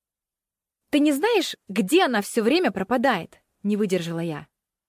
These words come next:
«Давно дома не была. Дел накопилось». Равнодушно пожал плечами Вова. Казалось, что его вообще ничего не смущало. «А мы не её дела?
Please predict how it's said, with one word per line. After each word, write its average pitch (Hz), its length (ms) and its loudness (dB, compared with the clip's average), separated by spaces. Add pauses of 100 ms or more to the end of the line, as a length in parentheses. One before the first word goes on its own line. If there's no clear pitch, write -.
(320)
«Давно 139 460 -4
дома 151 340 -4
не 147 120 -6
была. 139 400 -8 (680)
Дел 151 300 -2
накопилось». 143 680 -10 (640)
Равнодушно 208 600 0
пожал 190 300 0
плечами 196 440 -2
Вова. 165 360 -4 (960)
Казалось, 262 560 2 (240)
что - 220 -2
его 247 280 4
вообще 269 480 2
ничего 226 380 0
не 269 120 2
смущало. 208 640 -4 (1000)
«А 277 180 2
мы 302 440 4 (220)
не 269 360 4
её 392 280 6
дела? 247 420 0